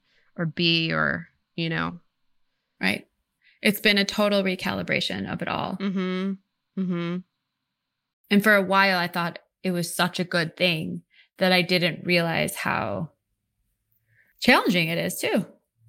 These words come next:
Speaker 2: you know, to
Speaker 1: Right.
Speaker 2: really,
Speaker 1: Exactly.
Speaker 2: like,
Speaker 1: Yeah.
Speaker 2: reimagine everything we thought was important to us or was real for us.
Speaker 1: Right.
Speaker 2: You know?
Speaker 1: Yeah. It's been a huge lifting of the veil, I think, that,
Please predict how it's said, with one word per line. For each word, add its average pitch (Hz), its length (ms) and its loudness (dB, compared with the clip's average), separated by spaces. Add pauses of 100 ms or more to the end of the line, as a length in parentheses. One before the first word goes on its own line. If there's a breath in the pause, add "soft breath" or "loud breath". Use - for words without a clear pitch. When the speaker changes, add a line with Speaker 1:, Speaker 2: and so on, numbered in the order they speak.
(120)
Speaker 2:
you 202 120 2
know, 233 280 0 (100)
to 202 120 -2
Speaker 1:
Right. 156 300 2
Speaker 2:
really, 214 360 6
Speaker 1:
Exactly. 175 220 4
Speaker 2:
like, 180 240 4
Speaker 1:
Yeah. 180 420 4
Speaker 2:
reimagine 185 580 2
everything 190 440 2
we 185 100 4
thought 180 320 0 (300)
was 185 160 4
important 190 380 2
to - 100 -4
us - 340 -6 (240)
or 190 140 2
was 180 260 0
real 262 180 2
for 104 180 -4
us. - 440 -8 (1300)
Speaker 1:
Right. 165 340 2
Speaker 2:
You 180 80 -2
know? 190 220 0 (420)
Speaker 1:
Yeah. 208 240 2
It's 185 160 -4
been 294 140 -2
a 294 80 0
huge 240 340 -2
lifting 208 320 -2
of 190 80 -4
the 190 100 0
veil, 165 340 0
I 117 200 0
think, - 440 -8 (100)
that, 160 240 4